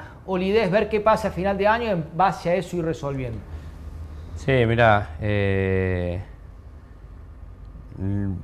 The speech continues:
Speaker 2: lo que te dice Fede y Juan, eh, es la realidad. Eh, Instituto hacía muchos años que no estaba, no estaba peleando arriba y bueno, eh, fue algo de lo,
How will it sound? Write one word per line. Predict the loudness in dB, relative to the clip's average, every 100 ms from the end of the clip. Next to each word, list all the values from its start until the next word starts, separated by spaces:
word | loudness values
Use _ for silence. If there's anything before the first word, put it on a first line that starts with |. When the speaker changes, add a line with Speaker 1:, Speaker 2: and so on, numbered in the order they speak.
| -12 -8
Speaker 2:
lo | -2 -2
que | 0
te | 0
dice | 0 0 -2
Fede | 0 2 4 6 4 2
y | 0 0 -2
Juan, | 0 2 4
eh, | 4 2 0 -2 -4
es | -2
la | 0 0
realidad. | 0 0 4 4 4 -2 -12 -10
Eh, | -8 -6 -8 -10 -14 -16 -18 -18 -16 -8
Instituto | -4 -2 0 2 2
hacía | 2 2
muchos | 0 -2 0 2
años | 4 2 0
que | -2
no | -4
estaba, | 0 2 4 2 0 -4 -10
no |
estaba | -4 -2 -2
peleando | -2 -2 0
arriba | 0 0 2 2
y |
bueno, | 2 0 -4 -8 -18 -18 -18 -16 -8
eh, | -4 -2 -2 -2 -4 -4 -4 -8 -12 -18 -20 -20 -20 -18
fue | 0 6
algo | 8 8 4
de |
lo, | 4 0